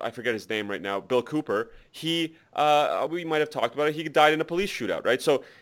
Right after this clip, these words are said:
and they, and all these people come out and they talk about, you know, they're trying to fake an alien invasion, they're drinking baby's blood, yada, yada, yada, yada, and it's coming back up now. And it's like, there's, there's fucking pinpoint, uh, data points of this going back decades, and the only reason we're aware of that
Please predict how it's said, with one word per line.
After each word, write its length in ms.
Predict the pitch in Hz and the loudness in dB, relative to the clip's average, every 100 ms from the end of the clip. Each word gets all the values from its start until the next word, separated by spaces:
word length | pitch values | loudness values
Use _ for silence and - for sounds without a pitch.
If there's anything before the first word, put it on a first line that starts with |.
| - | -4
and 140 | 135 147 | 2 6
they, 180 | 170 - | 6 4
and 180 | 135 | 0
all 120 | 135 151 | 0 0
these 120 | 151 | -2
people 180 | 139 127 | -6 -6
come 220 | 131 120 | -4 -2
out 120 | 120 | -2
and 60 | 117 | -2
they 80 | |
talk 300 | 113 123 139 | -6 -2 -4
about, 340 | 127 110 104 104 | 0 2 2 0
you 80 | 110 | -4
know, 120 | 107 | -4
they're 80 | 104 | -4
trying 240 | 113 117 | -2 -2
to 60 | 123 | 0
fake 220 | 127 131 | 0 0
an 80 | 127 | 0
alien 260 | 123 127 | -2 -2
invasion, 520 | 107 110 113 110 113 | 0 0 0 -2 -4
they're 80 | 104 | -4
drinking 380 | 92 113 113 127 | -4 -4 -4 -4
baby's 340 | 110 110 110 | 0 0 -2
blood, 300 | 104 113 110 | -2 2 4
yada, 180 | 110 113 | 4 4
yada, 320 | 113 110 107 107 | 4 4 2 2
yada, 240 | 104 101 | 2 0
yada, 440 | 107 131 120 117 - _ - | 2 4 6 4 -2 _ -2
and 340 | 120 120 120 | 2 2 2
it's 140 | 120 - | -2 -2
coming 240 | 135 127 | -2 4
back 260 | 120 120 123 | 6 6 4
up 220 | 113 - | 0 2
now. 260 | 127 127 | 0 2
And 80 | 110 | 0
it's 80 | 110 | -2
like, 220 | 113 107 | 0 0
there's, 240 | 117 123 - _ _ _ - | 0 -2 -4 _ _ _ -8
there's 340 | 131 156 143 | 2 2 2
fucking 420 | 139 - 156 165 | -6 -2 -2 0
pinpoint, 760 | 143 160 185 185 156 147 147 139 - - | -6 -2 -2 -4 -4 -2 0 -4 -12 -6
uh, 540 | 127 131 131 127 113 131 | 2 4 4 4 2 0
data 300 | 143 160 160 | 2 4 2
points 320 | 147 127 131 | 2 -4 -2
of 100 | 104 | -2
this 220 | 123 120 - - | -2 -2 -10 -4
going 280 | 151 147 | 0 0
back 280 | 139 135 117 | 4 4 4
decades, 420 | 165 180 160 135 | 4 2 4 4
and 60 | 117 | 4
the 40 | 131 | 4
only 140 | 156 | 0
reason 260 | 151 143 139 | -2 -2 0
we're 120 | 123 | 2
aware 240 | 123 214 | 4 4
of 100 | 208 | 6
that 260 | 143 139 135 | 8 6 6